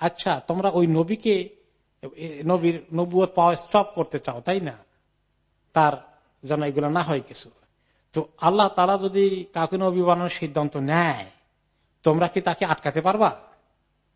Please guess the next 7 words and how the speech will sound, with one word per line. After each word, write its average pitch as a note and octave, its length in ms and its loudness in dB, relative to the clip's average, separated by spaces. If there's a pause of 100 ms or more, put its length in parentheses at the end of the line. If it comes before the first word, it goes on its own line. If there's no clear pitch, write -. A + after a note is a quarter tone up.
(460)
ক্বালু D3 240 2
লা, A#3+ 280 4 (880)
কয়, D#3 100 0
"তা G3 160 -2
তো - 100 -2
পারবো F#3 260 0
না।" E3+ 100 -6